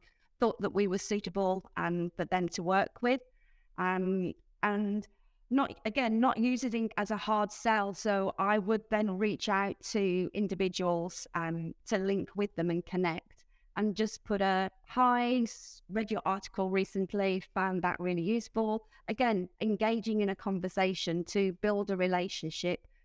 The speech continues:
with, which may have been over a few weeks before I put in, "If you're ever thinking of adding the Maldives to your portfolio of tours, then drop me a line." Um, so it's about, um, establishing your sh-, yourself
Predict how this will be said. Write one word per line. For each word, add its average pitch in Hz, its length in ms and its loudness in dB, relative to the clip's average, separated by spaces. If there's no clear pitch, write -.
with, 185 320 2
which 226 280 -2
may 226 400 2
have 202 160 -4
been 208 180 0
over 190 280 2
a 180 60 0
few 175 280 0
weeks 240 340 0
before 190 460 0
I 190 240 2
put - 260 -2
in, 202 200 2
"If - 320 -10
you're 196 120 2
ever 185 120 -2
thinking 202 400 0
of 180 80 -2
adding 185 240 0
the 185 60 2
Maldives 185 540 -2
to - 140 -2
your 180 340 2
portfolio 185 720 0
of 190 120 -4
tours, 269 340 0
then 226 360 -2
drop - 200 -2
me 247 120 2
a 247 60 0
line." 277 340 2
Um, 208 340 2
so 233 200 8
it's - 180 2
about, 226 560 0
um, 175 200 0
establishing 262 540 4
your 214 140 4
sh-, - 160 -2
yourself 196 760 -2